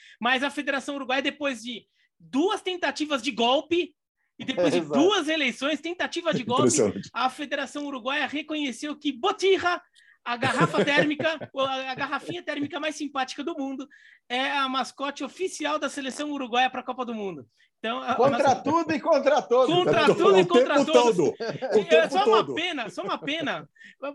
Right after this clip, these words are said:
Speaker 1: Pra quem não conhece muito o Uruguai ou os uruguaios, é, é, é, faz todo sentido. A garrafa, é, é impressionante você não ver um uruguaio sem uma garrafa térmica assim na mão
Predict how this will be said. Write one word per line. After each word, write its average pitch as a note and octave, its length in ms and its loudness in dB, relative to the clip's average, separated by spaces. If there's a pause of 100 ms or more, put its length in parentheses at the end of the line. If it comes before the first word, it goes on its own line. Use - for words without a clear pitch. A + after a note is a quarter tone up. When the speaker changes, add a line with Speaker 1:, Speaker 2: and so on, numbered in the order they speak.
Speaker 1:
Pra A4+ 120 -6
quem B4 160 0
não F#4 100 0
conhece C4+ 400 -2
muito B3 240 -10
o A3+ 40 -10
Uruguai G#3+ 440 -2
ou G#3 100 -2
os F#3 120 -10
uruguaios, F3 760 -4
é, A3 320 -10
é, C#4 380 -4
é, - 60 -14
faz F4 200 -2
todo G4 160 -6
sentido. D4 300 -6
A C#4 60 -4
garrafa, E4+ 400 -2
é, C#4 80 -2
é D#4 180 -6
impressionante F#4+ 460 -8
você F4 80 -8
não F4 120 -6
ver C#4+ 100 -4
um E4+ 100 -8
uruguaio C#4 320 -6
sem D4+ 100 -12
uma D4 80 -10
garrafa C4+ 340 -10
térmica C4 360 -12
assim B3+ 120 -18
na A#3+ 120 -12
mão G#3+ 180 -10